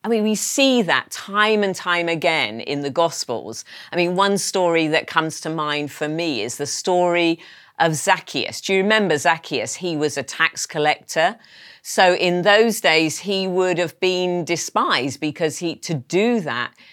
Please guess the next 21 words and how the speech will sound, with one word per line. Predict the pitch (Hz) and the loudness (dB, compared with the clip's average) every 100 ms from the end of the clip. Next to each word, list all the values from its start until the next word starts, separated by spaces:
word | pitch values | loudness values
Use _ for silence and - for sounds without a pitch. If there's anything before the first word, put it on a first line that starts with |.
| _ | _
he | 180 | -6
had | 170 170 - | -2 -2 -2
to | 156 | -6
collaborate | - 160 156 165 160 135 131 117 | -4 -2 -2 -2 -2 -2 -2 -2
with | 131 117 | -8 -8
the | 131 | -6
Romans. | 143 131 131 87 76 117 - _ _ _ _ | -4 -4 -8 -12 -16 -18 -18 _ _ _ _
He | - 240 240 | -2 2 2
probably | 233 240 240 220 196 180 | 2 4 4 4 2 2
defrauded | 185 165 - 175 165 160 101 - | 0 -2 0 0 2 0 -4 -6
people | - 131 123 135 | -8 -8 -6 -6
and | 135 | -4
charged | 135 156 135 139 - - | -2 -2 0 -2 -4 -4
too | 190 170 | -2 0
much | 151 123 - - | 0 -2 -6 -6
tax. | 117 101 - - - - - - | -4 -4 -6 -10 -10 -12 -20 -8
He | - 226 | 0 2
would | 208 202 185 | 4 6 6
have | 160 - | 2 2
been | 170 160 156 | 0 2 4
wealthy, | 165 180 180 - 226 294 | 6 6 2 2 2 2